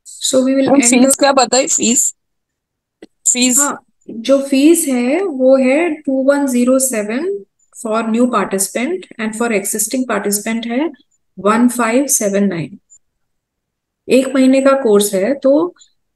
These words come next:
Speaker 1: एक महीने का फीस जो है for existing participant है, अ, रुपीज वन थाउजेंड फ़ाइव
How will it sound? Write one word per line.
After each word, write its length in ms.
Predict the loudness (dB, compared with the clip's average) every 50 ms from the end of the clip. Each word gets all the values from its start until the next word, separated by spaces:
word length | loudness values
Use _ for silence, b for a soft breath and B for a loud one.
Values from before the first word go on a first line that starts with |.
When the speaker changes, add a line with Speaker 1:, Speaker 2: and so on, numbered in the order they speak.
| _ 0
Speaker 1:
एक 220 | 0 0 2 0
महीने 320 | 0 2 2 2 2 0
का 500 | 0 -2 -2 0 0 -2 -2 -4 -8 -12 -16 -14 -8
फीस 240 | -4 -2 -2 -2 -2
जो 240 | -2 -4 -4 -2
है 240 | 0 0 0 0 0
for 320 | -2 -4 -6 -4 -2 -2 -2
existing 640 | -2 -4 -4 -2 -2 -2 -2 -2 0 0 0 0 2
participant 640 | 0 -2 -2 -2 -4 -6 -6 -6 -4 -2 -2 -2 -4
है, 340 | -6 -8 -8 -6 -6 -6
अ, 1120 | -6 -8 -12 -20 -20 _ _ _ _ _ _ _ _ _ _ -6 -2 0 0 0 0 -2 -2 0
रुपीज 480 | 0 0 2 4 4 4 4 4 2 2
वन 240 | 0 0 0 0
थाउजेंड 460 | -2 0 2 2 2 2 2 0 0 0
फ़ाइव 260 | 0 -2 -2 -2 -4